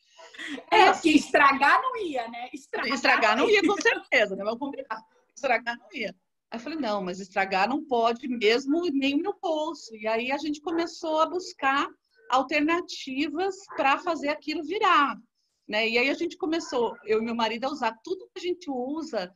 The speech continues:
Speaker 2: no nosso trabalho pra conseguir cliente, pra conseguir, é, esse networking no, no meio judici-, do, do judiciário, pra você ter algumas respostas, alguma, algum caminho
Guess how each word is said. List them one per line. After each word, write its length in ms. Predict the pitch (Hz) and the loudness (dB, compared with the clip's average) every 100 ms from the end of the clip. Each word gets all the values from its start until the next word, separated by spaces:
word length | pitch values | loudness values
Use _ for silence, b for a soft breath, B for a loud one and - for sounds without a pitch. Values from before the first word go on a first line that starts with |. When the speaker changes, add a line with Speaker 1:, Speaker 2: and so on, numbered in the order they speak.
| _ _ | _ _
Speaker 2:
no 160 | 208 233 | -8 -4
nosso 340 | 233 277 - | -2 -2 -4
trabalho 840 | 294 254 220 190 220 262 233 170 - _ - | -6 -4 -2 -2 0 -2 -4 -8 -12 _ -4
pra 160 | 247 247 | -4 -4
conseguir 440 | 285 269 196 254 | -10 -10 -14 -14
cliente, 840 | 277 254 220 190 226 262 269 269 - | -8 -6 -4 -4 -4 -6 -8 -10 -8
pra 160 | 226 | -8
conseguir, 720 | 226 254 247 233 190 240 254 - B B - | -6 -10 -10 -14 -10 -8 -8 -12 B B -2
é, 640 | 226 220 208 202 190 185 180 - _ - _ | 0 2 2 0 0 -2 -6 -12 _ -20 _
esse 220 | 220 226 | -8 -6
networking 920 | 240 254 254 240 208 233 277 277 277 | -2 -4 -4 -6 0 2 2 0 -4
no, 340 | 240 233 226 226 | -4 -4 -6 -8
no 160 | 220 | -8
meio 260 | 233 220 247 | -6 -6 -6
judici-, 460 | 240 214 - - _ | -10 -14 -18 -20 _
do, 160 | 185 208 185 | -20 -18 -8
do 120 | 285 | -6
judiciário, 800 | 339 392 - 359 294 311 339 311 | -6 -10 -4 0 2 2 0 -4
pra 120 | 269 | -8
você 220 | 254 262 285 | -10 -10 -10
ter 360 | - 277 294 285 b b | -4 -4 -4 -8 b b
algumas 520 | - 240 240 262 254 254 | -2 -2 -2 -4 -4 -2
respostas, 920 | 240 - 233 233 247 254 254 233 214 | -6 -4 0 2 4 4 2 -4 -4
alguma, 460 | 226 208 233 240 | -4 -2 -4 -4
algum 920 | - 214 226 240 240 220 208 196 190 185 | -4 -8 -6 -6 -6 -8 -10 -10 -12 -10
caminho 800 | 185 269 220 247 392 330 196 170 | -2 -2 0 -2 -2 -2 -2 -8